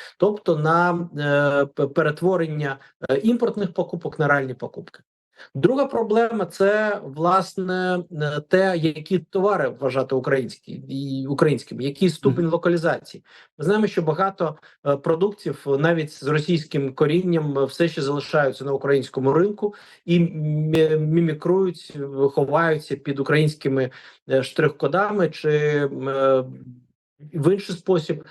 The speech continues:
Speaker 1: намагаються нав'язати, е, думку, що вони з-, є українськими продуктами. Хоча їхній ступінь локалізації, за нашими дослідженнями, навіть продукти, які декларують, е, високий, більше п'ятдесяти відсотків ступень,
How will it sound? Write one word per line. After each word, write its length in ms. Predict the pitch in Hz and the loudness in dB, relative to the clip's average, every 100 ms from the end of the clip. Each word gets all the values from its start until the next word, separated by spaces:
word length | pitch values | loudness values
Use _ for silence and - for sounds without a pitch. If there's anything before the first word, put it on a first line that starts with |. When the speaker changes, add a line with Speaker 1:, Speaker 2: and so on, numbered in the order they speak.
| - - | -20 -4
Speaker 1:
намагаються 640 | 143 143 170 156 151 156 | -2 2 2 0 -2 -2
нав'язати, 840 | 147 135 135 127 156 151 151 147 - - _ 127 | 0 0 0 0 2 0 -2 -8 -8 -20 _ -6
е, 640 | 127 131 127 123 123 127 | -2 0 2 2 2 0
думку, 400 | 123 170 175 - | 2 2 2 -6
що 360 | - - 143 135 | -8 -2 2 2
вони 400 | 127 131 135 143 | 0 -2 -2 -2
з-, 260 | 135 123 | -4 -8
є 260 | 120 131 139 | -4 2 2
українськими 640 | 139 139 131 131 - 127 | 0 0 0 0 -2 -4
продуктами. 540 | 120 139 123 - - 120 | -2 -2 -4 -4 -10 -8
Хоча 340 | 120 151 - - - | -2 0 0 -8 -2
їхній 340 | 165 165 147 | -2 0 -6
ступінь 360 | - 170 151 131 | -2 -4 -2 -2
локалізації, 760 | 131 139 139 160 208 208 156 | -2 0 0 2 0 -2 -6
за 120 | 131 | -4
нашими 340 | 143 151 143 127 | -4 -4 -2 -2
дослідженнями, 720 | 127 170 190 160 147 127 120 - - 147 | 0 2 0 0 -4 -4 -6 -12 -6 2
навіть 260 | 151 151 | 2 2
продукти, 460 | 151 156 170 165 143 | 0 0 -2 -2 -4
які 180 | - 139 | -2 -4
декларують, 520 | 139 139 151 151 135 | -2 0 2 0 -2
е, 40 | - - _ | -14 -20 _
високий, 680 | 127 123 151 156 202 180 135 | -6 0 0 2 0 0 -4
більше 300 | 143 151 - | -6 -6 -6
п'ятдесяти 580 | 143 143 190 156 156 135 | -4 0 0 0 -4 -6
відсотків 560 | 127 - 156 - 117 - - - | -8 -2 -2 -2 -12 -20 -20 -20
ступень, 540 | - - 160 147 | -8 -4 -2 -4